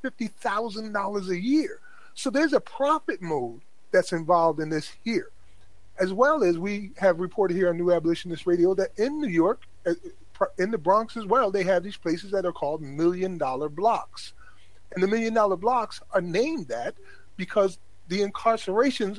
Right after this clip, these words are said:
are so frequent, the fines and the fees and the, the, uh, warrants are so frequent in there that they generate a million dollars a year,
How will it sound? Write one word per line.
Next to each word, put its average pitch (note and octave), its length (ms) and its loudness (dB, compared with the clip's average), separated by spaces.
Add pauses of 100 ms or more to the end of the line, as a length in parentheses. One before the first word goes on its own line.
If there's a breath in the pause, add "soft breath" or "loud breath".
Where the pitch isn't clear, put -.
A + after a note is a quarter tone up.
are F3 60 0
so E3+ 180 0
frequent, G#3 580 -2
the E3+ 80 -2
fines A3+ 580 -2 (200)
and D#3+ 140 0
the D#3 60 0
fees A3 600 0
and E3 160 0
the, D#3 180 -2 (440 soft breath)
the, D3+ 180 0
uh, B2 240 0 (460)
warrants G#3+ 420 2
are E3 80 0
so E3+ 180 2
frequent A3 560 -2
in E3+ 100 0
there F3 140 2
that F3+ 160 2
they F3 100 6
generate F#3 460 2
a D#3 80 2
million A#3 540 -2
dollars G#3+ 340 4
a F3+ 60 0
year, F#3+ 480 4